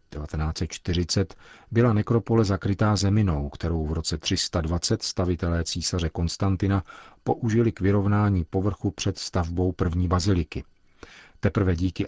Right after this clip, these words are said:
vykopávkám se vše jako zázrakem objevilo. Nejprve jsme se zastavili u egyptského mauzola z konce druhého století. V této hrobce je mezi množstvím pohanských hrobů také jeden křesťanský.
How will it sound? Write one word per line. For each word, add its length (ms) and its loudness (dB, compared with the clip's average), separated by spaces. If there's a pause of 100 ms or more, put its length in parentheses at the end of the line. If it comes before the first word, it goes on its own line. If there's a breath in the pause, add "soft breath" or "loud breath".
vykopávkám 760 0
se 160 -2
vše 220 -2
jako 280 -2
zázrakem 680 0
objevilo. 520 0 (720 loud breath)
Nejprve 420 2
jsme 180 0
se 140 0
zastavili 480 2
u 200 -4
egyptského 540 0
mauzola 500 2
z 100 -6
konce 360 -4
druhého 400 -2
století. 580 -2 (720 loud breath)
V 60 -20
této 340 0
hrobce 460 0
je 120 2
mezi 240 0
množstvím 580 -2
pohanských 540 -2
hrobů 440 0 (260 loud breath)
také 300 0
jeden 300 2
křesťanský. 800 -2